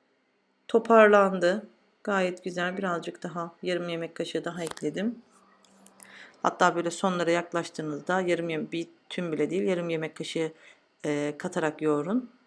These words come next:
Bakın tam ideal oldu. Şimdi kakaolu, e, kurabiye hamurumu misketten biraz daha büyük olacak şekilde yuvarlak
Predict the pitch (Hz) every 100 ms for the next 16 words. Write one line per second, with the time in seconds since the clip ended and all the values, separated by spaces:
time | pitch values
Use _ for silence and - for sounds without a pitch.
0 | _ - 190 - 196 214 - 240 226 202
1 | 196 175 151 147 147 - - - - -
2 | 277 269 262 - 254 262 262 254 254 -
3 | - _ _ _ _ 185 180 202 233 226
4 | 233 214 185 165 160 220 - _ _ 220
5 | 220 233 226 220 214 220 202 208 196 180
6 | 180 - 185 190 185 170 165 156 175 185
7 | 170 160 -